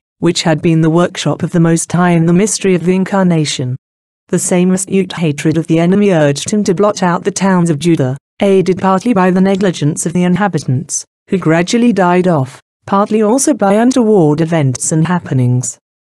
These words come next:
Yet the Lord did not allow all traces of the house of Zachary to be effaced or obliterated, on account of the sacraments, which were there enacted. This town was distant from Nazareth, as I have said,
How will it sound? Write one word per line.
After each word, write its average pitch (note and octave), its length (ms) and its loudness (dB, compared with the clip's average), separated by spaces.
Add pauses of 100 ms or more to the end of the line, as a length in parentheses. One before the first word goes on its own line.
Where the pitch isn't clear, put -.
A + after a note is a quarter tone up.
(160)
Yet A#3 260 0
the G3+ 80 0
Lord D#3 340 2 (100)
did F#3+ 160 0
not F#3 220 0
allow G3 280 2
all G#3 260 0
traces G#3+ 480 0
of F3+ 120 -4
the G3+ 100 -2
house G#3 280 -2
of F3+ 140 -2
Zachary F3+ 500 0
to F3 100 -6
be G#3 200 0
effaced F#3 420 -2
or G#3 140 2
obliterated, E3+ 800 -2 (220)
on F#3 180 2
account F#3 400 -4
of E3 80 -8
the E3+ 80 -2
sacraments, D#3+ 840 -4 (220)
which G3 260 -2
were G#3+ 120 0
there F3 220 2
enacted. E3+ 640 -2 (540)
This F#3 200 0
town F#3 360 0
was D3+ 140 -2
distant F3 500 -2
from F#3+ 260 0
Nazareth, C#3+ 720 -2 (240)
as F3 180 0
I F#3+ 120 2
have G3 180 0
said, G#3 340 0